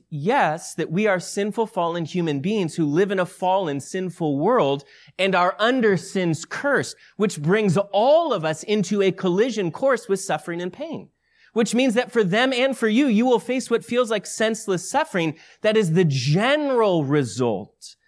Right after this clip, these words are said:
of mankind's rebellion and sin, which is why Jesus responded saying, "No, it's not because they're worse than you,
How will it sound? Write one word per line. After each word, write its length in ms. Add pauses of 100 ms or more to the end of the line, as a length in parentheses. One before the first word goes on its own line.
(120)
of 180
mankind's 600
rebellion 520
and 180
sin, 480 (360)
which 180
is 140
why 260
Jesus 400
responded 440
saying, 400
"No, 800 (120)
it's 160
not 160
because 240
they're 120
worse 280
than 180
you, 380